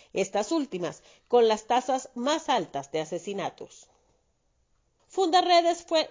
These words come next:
nominada a Organización del Año por la organización Más Ciudadanos, junto a otras O N G que vienen realizando un excelente trabajo en el país. La organización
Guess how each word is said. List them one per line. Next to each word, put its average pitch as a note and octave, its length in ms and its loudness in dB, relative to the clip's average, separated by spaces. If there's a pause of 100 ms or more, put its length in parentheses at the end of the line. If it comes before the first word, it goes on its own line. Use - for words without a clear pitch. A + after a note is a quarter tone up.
nominada C#4+ 800 0 (140)
a C4 180 4
Organización A3+ 880 0
del G#3 220 2
Año A#3 440 2 (280)
por G3+ 140 -2
la F#3+ 140 6
organización F#3 800 0
Más B3+ 500 -2
Ciudadanos, B3+ 800 0 (280)
junto A3+ 320 0
a A#3 100 6
otras G#3 460 2
O B3+ 180 6
N C4+ 260 4
G C4 280 2
que F4 120 -2
vienen G#3+ 440 0
realizando G3+ 720 0
un G3+ 180 0
excelente G3+ 920 -2
trabajo F#3+ 520 -4
en D#3 140 -6
el D#3+ 120 -4
país. F#3 320 -2 (840)
La B3 180 8
organización B3 800 4